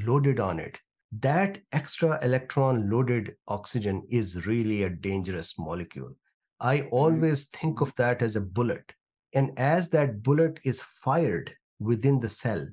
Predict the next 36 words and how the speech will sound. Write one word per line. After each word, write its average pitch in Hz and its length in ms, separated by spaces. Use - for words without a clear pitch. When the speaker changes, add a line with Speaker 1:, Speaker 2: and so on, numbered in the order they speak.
Speaker 1:
it 143 200
can 160 200
actually 127 580
go 143 320
and 110 160
destroy 110 400
the 101 140
D 98 300
N 147 140
A. 165 360
It 113 160
can 117 180
go 120 220
and 110 120
destroy 101 360
the 95 140
lipids. 131 680
Lipids 113 420
are 110 80
very 107 300
important 101 560
construction 98 580
material 123 480
of 139 140
a 147 60
cell. 156 340
And 135 120
the 123 100
result 135 440
is 135 200
our 120 120
cell 135 400
can 113 340
start 110 600
getting 113 380
destroyed. 92 580